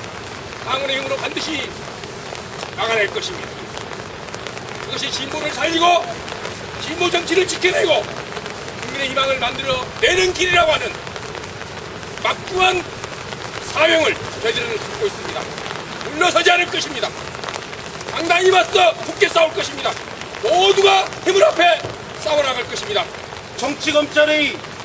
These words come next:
Speaker 2: 경기도당에 대한 탄압은 이루 말할 수 없이 가혹하고도 횡포하게 진행되고 있습니다. 현재 저희 경기도당 당원 소환만 해도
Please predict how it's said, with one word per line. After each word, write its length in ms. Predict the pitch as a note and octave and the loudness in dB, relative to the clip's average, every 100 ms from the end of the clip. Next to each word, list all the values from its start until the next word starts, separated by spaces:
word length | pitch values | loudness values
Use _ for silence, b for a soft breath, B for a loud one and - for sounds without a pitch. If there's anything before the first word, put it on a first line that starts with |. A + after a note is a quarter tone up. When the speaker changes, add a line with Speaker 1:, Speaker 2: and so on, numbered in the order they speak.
| - - | -12 -6
Speaker 2:
경기도당에 720 | C4 D4 D4+ D4 D4 D4+ D4 | -2 0 0 0 4 6 6
대한 220 | D4 D4 | 6 4
탄압은 580 | - C#4 C#4+ D4 C#4+ G3 - - - - - | 4 2 4 4 4 2 -8 -12 -14 -14 -8
이루 220 | A#3+ D4+ D#4 | -2 2 4
말할 300 | D4 D4+ D4+ | 6 6 4
수 160 | - | 4
없이 500 | D#4 - D#4+ D#4+ B3+ - - - - - - - - | 0 2 2 4 2 -2 -8 -10 -10 -10 -12 -12 2
가혹하고도 580 | D4 F4 F4 D#4+ D#4+ D#4 | 6 6 6 4 4 2
횡포하게 560 | D#4 - D#4 D#4 D4+ - | 0 2 6 6 4 0
진행되고 480 | C#4 D4 C#4 C#4 | 0 0 0 -2
있습니다. 480 | C4+ - B3+ C4 G#3 - - - - - - - - - - - - - | -4 -6 -4 0 0 -2 -10 -12 -12 -10 -10 -12 -12 -12 -12 -12 -12 -4
현재 560 | C#4 C#4+ D#4 D4+ B3 - - - - - - | -2 2 6 6 6 -2 -10 -12 -12 -12 -4
저희 280 | B3 D4 - | 0 0 2
경기도당 760 | C4+ D4+ D#4 D4+ D4+ D#4 C4+ F#3+ - - - - - | 0 0 0 2 6 6 4 -2 -8 -12 -10 -10 -6
당원 300 | C4 D4+ D4+ | 2 4 4
소환만 440 | C#4 D#4 D#4 D4+ | 4 4 4 4
해도 420 | D4+ D#4 D#4 C4 | 4 6 6 6